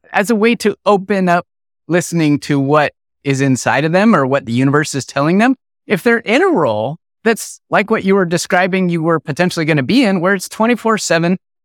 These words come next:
and there's no chance to reflect and it's just go, go, go, especially in challenging economic times like we're in, what advice would you say to somebody, a leader in that position,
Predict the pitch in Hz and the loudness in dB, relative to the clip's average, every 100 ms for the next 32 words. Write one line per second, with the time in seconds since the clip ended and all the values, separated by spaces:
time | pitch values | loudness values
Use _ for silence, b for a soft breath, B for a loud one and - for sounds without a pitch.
0 | _ - 165 170 170 151 175 196 - 190 | _ -2 2 2 0 0 0 0 -2 -2
1 | 175 170 - 175 165 - 160 160 - - | -2 -4 -6 -4 -4 -4 -2 -2 -4 -4
2 | 156 151 - 165 - 170 175 180 165 156 | -2 -2 0 -2 0 0 0 0 0 0
3 | 160 147 139 165 156 165 160 151 - 147 | 0 -2 -4 -4 -4 -2 -2 -2 -2 -2
4 | 147 147 151 156 147 147 143 131 131 147 | 0 0 -2 0 -2 -2 -6 -2 -2 0
5 | 151 151 151 131 151 _ _ - 214 381 | -2 0 0 0 -2 _ _ -2 0 0
6 | 254 208 220 - 180 165 175 - 170 147 | 0 0 0 -4 -6 -2 -4 -2 -4 -2
7 | 139 170 156 143 143 - 131 180 190 156 | -4 -2 0 0 -2 -2 0 2 2 0
8 | - 127 127 180 - - 165 196 - 302 | -2 0 2 0 -4 -10 -4 -2 0 0